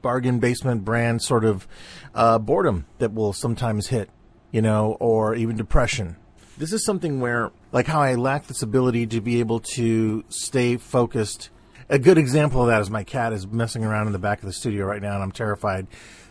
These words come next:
that he's gonna knock some stuff down. On the whole subject of trying to stay, you know, kind of level, I don't know, you know, like, I'm just, I'm gonna open up on a few things here. One of the things I've been struggling with, I love my Nissan truck very much. It's a truck that has gotten me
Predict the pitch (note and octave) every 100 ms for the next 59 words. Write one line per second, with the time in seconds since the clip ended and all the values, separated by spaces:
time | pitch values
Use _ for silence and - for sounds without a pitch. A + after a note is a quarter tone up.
0 | - A#2 G#2+ G#2+ G2 F#2+ F2 G2+ F2+ -
1 | F2+ G2+ F2+ C#2 - - - - - F3
2 | G3 F3 G3+ G3+ F#3+ D3 D3+ C#3 - F3
3 | D#3+ D3 - - C#3 C#3 C3+ C3+ - C#3+
4 | C3 G#2+ D3+ B2+ G#2 A2+ G2+ F#2+ - D#3+
5 | F#3+ D#3+ C#3+ A#2 - C3 B2+ A#2+ A2+ B2
6 | D3+ C3 - - C#3 D3 D3 - C#3 B2
7 | A#2+ A#2+ A2+ A2 G2 - G2+ D3 C#4 G#3+
8 | F3 C#3 B2+ A#2+ A#2+ C3 A2+ A2+ G#2+ G#2+
9 | G#2 G#2+ - - D#3+ E3+ D3+ C#3+ C#3 C3+
10 | B2 C3+ A2 - A#2 F#2 A#2 G#2 G#2+ B2+
11 | A#2 A2+ F2+ - - - - B2+ - B2+
12 | A#2 A2 - D#3 - C3 G#2+ C3 C3 C3+
13 | C3 A#2